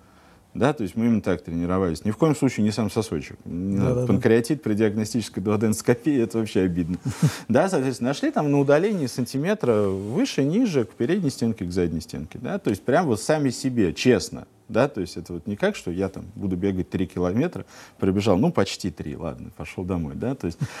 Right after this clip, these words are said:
Speaker 1: а именно вот нашел честно точку и вот должен пытаться первым движением там в нее
Speaker 2: Попасть
Speaker 1: попасть.
Speaker 2: сразу,
Speaker 1: Да,
Speaker 2: да.
Speaker 1: попасть в нее, потом в другую, потом в третью.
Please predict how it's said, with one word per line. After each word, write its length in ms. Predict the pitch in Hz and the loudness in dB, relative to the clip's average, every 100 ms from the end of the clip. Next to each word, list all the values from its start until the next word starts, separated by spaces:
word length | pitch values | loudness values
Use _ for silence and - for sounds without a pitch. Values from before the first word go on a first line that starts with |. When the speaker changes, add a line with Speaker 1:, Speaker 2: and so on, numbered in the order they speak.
| 180 | -2
Speaker 1:
а 160 | 113 107 | 4 4
именно 420 | 143 196 170 143 | 4 2 2 2
вот 280 | 120 120 - | 2 0 0
нашел 340 | 131 139 233 | 0 2 0
честно 320 | 147 170 - 120 | 2 0 0 -2
точку 320 | 120 110 120 | -2 -2 -2
и 140 | 143 | 2
вот 200 | 190 170 - | 4 2 0
должен 360 | 135 170 175 | 2 4 2
пытаться 520 | 113 - - 208 226 131 | -4 -2 2 0 0 -6
первым 360 | 147 165 143 | -2 0 0
движением 540 | 110 120 143 190 151 120 | 0 -2 -2 0 0 -2
там 180 | 95 90 | -4 -2
в 60 | |
нее 260 | 98 110 147 | 0 2 2
Speaker 2:
Попасть 240 | 127 107 | 2 2
Speaker 1:
попасть. 260 | 82 80 104 | 0 0 -2
Speaker 2:
сразу, 160 | 104 | -4
Speaker 1:
Да, 60 | 90 | 2
Speaker 2:
да. 300 | 98 85 78 | 4 4 0
Speaker 1:
попасть 380 | - 104 156 165 | -6 -2 -2 0
в 40 | 131 | 0
нее, 280 | 98 82 | 0 0
потом 340 | 80 110 170 190 | -2 -4 -2 -2
в 60 | 151 | 0
другую, 440 | 123 98 87 85 | 0 0 -2 -4
потом 320 | - 98 175 | -4 -4 -4
в 40 | 170 | -4
третью. 440 | - 104 82 - | 2 2 2 -2